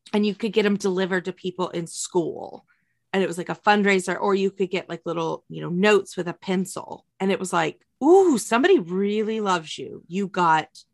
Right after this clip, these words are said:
one of the big cookies delivered with icing and a message." And we had a Cupid that would always do the deliveries. And it was always, like, a high school, you know, senior boy. And it was always charming. But it was also like,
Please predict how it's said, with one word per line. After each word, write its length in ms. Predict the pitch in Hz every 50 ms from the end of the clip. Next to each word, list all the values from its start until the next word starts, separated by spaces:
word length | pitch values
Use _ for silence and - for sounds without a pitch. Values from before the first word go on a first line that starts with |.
| _ _ _ _ _ _ _
one 220 | 190 185 180 170
of 100 | 170 160 -
the 80 | 175
big 260 | 156 175 165 156 156
cookies 440 | - - 202 190 196 - 175 156 -
delivered 520 | - - 131 - - - - - - - -
with 120 | - 175 -
icing 600 | 180 170 156 - - - - - - 190 185 185 _ _ _
and 80 | - 175
a 20 | 160
message." 640 | 156 143 147 - - - - _ - - - - _ _ _ _ _ _ _ _ _ _ _ _ _ _ -
And 100 | 196 208
we 60 | 214
had 100 | 220 202
a 40 | 202
Cupid 720 | 202 - - - 254 247 226 - 226 214 202 196 190 175
that 100 | 190 165 180
would 80 | 180
always 240 | 180 170 175 175 175
do 180 | - 190 196 180
the 120 | 180 185
deliveries. 760 | 175 175 175 165 170 151 160 160 156 156 156 160 160 151 -
And 80 | 160 160
it 40 | 147
was 100 | 160 160
always, 200 | 156 160 156 -
like, 140 | 156 - - - -
a 60 | 170
high 160 | 165 175 165 160
school, 420 | - - - 180 170 165 165 - _
you 80 | - 180
know, 80 | 160 160
senior 400 | - - - 190 190 196 226 240
boy. 360 | 196 208 208 202 202 202 196
And 500 | 190 190 190 190 190 196 196 190 190 185
it 40 | 185
was 100 | 185 190
always 260 | 190 180 190 202 - _ _ _ _ _ _ _ _ _ _
charming. 800 | - - 269 254 233 226 220 220 220 214 208 208 202 202 202 202 _ _ _ _ _ _ _ _ _ _ _ _ _ -
But 120 | 262 240
it 40 | 226
was 120 | 214 214
also 320 | 233 214 220 220 - 220 202
like, 260 | 190 170 165 - -